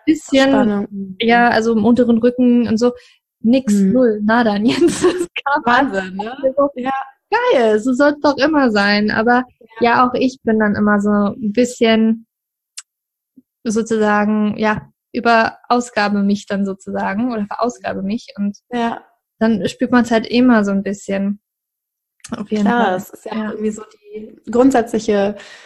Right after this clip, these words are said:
Speaker 2: Leistungsgesellschaft, die,
Speaker 1: Mhm.
Speaker 2: ähm, uns das ja auch so,
Speaker 1: Mhm.
Speaker 2: so eintrichtert, dass man im Prinzip immer sein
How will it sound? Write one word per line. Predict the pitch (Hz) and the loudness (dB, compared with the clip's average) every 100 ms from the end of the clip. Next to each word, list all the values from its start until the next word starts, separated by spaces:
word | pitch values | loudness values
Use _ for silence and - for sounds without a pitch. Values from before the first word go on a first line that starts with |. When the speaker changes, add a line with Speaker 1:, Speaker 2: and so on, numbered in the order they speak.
| - _ | -20 _
Speaker 2:
Leistungsgesellschaft, | - 233 262 - 202 - - 185 185 185 - 185 185 - | -2 0 0 -2 -4 -4 -4 0 0 0 -4 -10 -10 -12
die, | 196 190 190 190 190 | -8 -6 -8 -10 -6
Speaker 1:
Mhm. | 226 214 | -2 0
Speaker 2:
ähm, | 208 196 190 - _ _ _ | 2 0 0 -10 _ _ _
uns | - 196 190 | -10 -10 -8
das | 208 190 | -14 -10
ja | 202 202 | -8 -8
auch | 190 | -8
so, | - 196 190 190 _ _ _ _ | -8 -8 -8 -10 _ _ _ _
Speaker 1:
Mhm. | - 226 | -4 -2
Speaker 2:
so | 208 | 0
eintrichtert, | 202 226 240 233 214 - 208 202 202 | 2 2 0 -4 -14 -2 0 0 0
dass | 185 - | -4 -2
man | 196 190 185 | 0 0 0
im | 196 185 | -2 -6
Prinzip | - 196 - 202 | -8 -8 -6 -6
immer | - 208 196 | -2 0 0
sein | 190 190 190 | 0 -2 -4